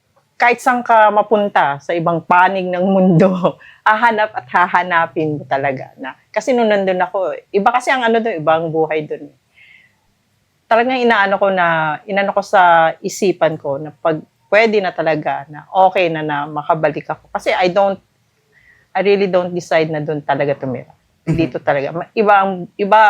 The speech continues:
Speaker 1: although mahirap ang buhay dito, pero pag nandito ka, mas yung saya na maano mo is solid na saya. Unlike na nasa ano ka.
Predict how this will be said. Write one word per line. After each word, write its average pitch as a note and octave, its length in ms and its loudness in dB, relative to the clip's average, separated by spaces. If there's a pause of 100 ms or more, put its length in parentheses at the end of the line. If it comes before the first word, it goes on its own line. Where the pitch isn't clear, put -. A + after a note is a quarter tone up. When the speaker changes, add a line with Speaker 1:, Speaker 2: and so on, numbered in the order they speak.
(180)
Speaker 1:
although C4 520 2
mahirap A#3+ 360 -2
ang G3+ 160 -2
buhay D#3 200 0
dito, D3 360 -12 (400)
pero F3 560 2 (480)
pag G3+ 120 -2
nandito F#3+ 400 -2
ka, D#3+ 120 -2
mas E3 380 -4
yung A3 180 2
saya G3 600 4
na E3+ 240 -4
maano D#3 420 -6
mo C3+ 140 -10
is - 520 -14 (440)
solid D3+ 560 -2
na E3 120 -14
saya. C#3 320 -10 (160)
Unlike D3+ 440 -2
na D#3 100 -8
nasa C#3 260 -8
ano C#3 240 -10
ka. - 120 -20